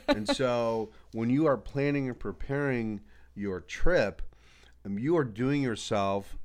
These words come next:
Speaker 2: a disservice if you are not looking at alternative routes that you can take for the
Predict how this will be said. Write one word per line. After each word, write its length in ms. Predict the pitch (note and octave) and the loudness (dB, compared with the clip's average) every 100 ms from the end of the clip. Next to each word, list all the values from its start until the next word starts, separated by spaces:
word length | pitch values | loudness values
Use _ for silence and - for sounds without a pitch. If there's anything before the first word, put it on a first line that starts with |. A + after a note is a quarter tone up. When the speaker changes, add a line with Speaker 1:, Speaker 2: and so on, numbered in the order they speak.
| - | -10
Speaker 2:
a 80 | G#2+ | -12
disservice 840 | F#2+ G2 - D#3+ D3 G2 F#2 - - - - - | -8 -8 -2 2 2 0 -4 -10 -16 -20 -20 -10
if 180 | G2+ - | -8 0
you 100 | D3+ | 4
are 120 | C#3 | 4
not 320 | A#2+ A#2 A2+ | 2 0 -2
looking 380 | A2+ A2+ B2 A2 | -2 -2 -2 -2
at 440 | F2+ G2+ F#2+ F#2+ - - - | -2 0 0 -2 -6 -20 -12
alternative 680 | F#2+ F#2+ - C#3+ D3 D3 A#2+ | -10 -8 -4 -2 0 -2 0
routes 500 | A2 F#2 F2+ D2 - - - - - | 0 0 -2 -6 -14 -18 -20 -20 -6
that 240 | A2+ G#2 G2 | -2 -2 0
you 160 | A#2+ | 0
can 400 | B2+ C3 A2+ G#2+ - - | 0 0 -2 -2 -8 -6
take 480 | - C#3+ G#2+ G2 | 0 2 2 -2
for 280 | - A2 G#2+ | -6 -2 0
the 320 | G2 G2 F#2 | 0 -2 -4